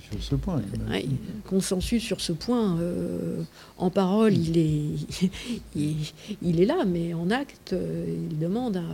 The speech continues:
Speaker 2: voir encore le jour. Donc oui, euh, difficile.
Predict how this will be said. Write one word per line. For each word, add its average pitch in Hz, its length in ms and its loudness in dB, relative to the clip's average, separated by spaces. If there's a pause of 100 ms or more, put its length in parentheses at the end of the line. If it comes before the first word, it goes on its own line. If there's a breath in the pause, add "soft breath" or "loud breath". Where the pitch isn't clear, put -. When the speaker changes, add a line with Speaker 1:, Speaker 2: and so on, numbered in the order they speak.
(100)
Speaker 2:
voir 196 220 0
encore 175 260 -4
le 185 80 2
jour. 185 200 0 (1300 loud breath)
Donc 165 160 2
oui, 208 160 4 (260)
euh, 165 120 -4 (680)
difficile. 160 480 -2